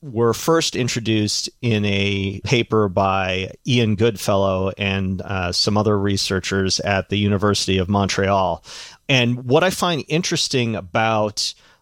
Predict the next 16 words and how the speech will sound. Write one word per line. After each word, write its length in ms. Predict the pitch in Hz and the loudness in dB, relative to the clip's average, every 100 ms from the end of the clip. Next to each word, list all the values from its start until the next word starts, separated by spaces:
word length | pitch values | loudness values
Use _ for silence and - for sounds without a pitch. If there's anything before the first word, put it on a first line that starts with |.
| - | -6
the 180 | 120 | 0
underlying 500 | 120 123 123 117 104 | 2 2 2 2 0
thesis 640 | 101 - 123 - 101 98 - | -4 -2 -2 0 -2 -2 -2
around 460 | 104 101 95 95 95 | -2 0 0 -2 -2
these, 400 | 92 95 87 - | -2 -4 -4 -2
uh, 320 | 90 87 85 - - - _ - | -2 -2 -4 -10 -20 -20 _ -2
generative 600 | 127 113 107 101 98 92 - | 2 2 2 2 0 -2 -2
adversarial 720 | 101 101 95 107 104 95 98 | -2 0 -2 0 2 0 0
networks 480 | 98 92 95 95 - - - | -2 0 -2 -2 -4 -8 -2
is 240 | 139 135 - | 2 4 4
that 280 | 127 117 - | 2 2 0
they 120 | 127 | -2
can 220 | - 139 | 0 0
be 100 | 127 | 2
applied 800 | 120 - - 156 156 151 147 117 | 0 0 2 2 4 2 -2 -4
to 680 | - - 127 120 117 110 | -4 0 0 2 2 0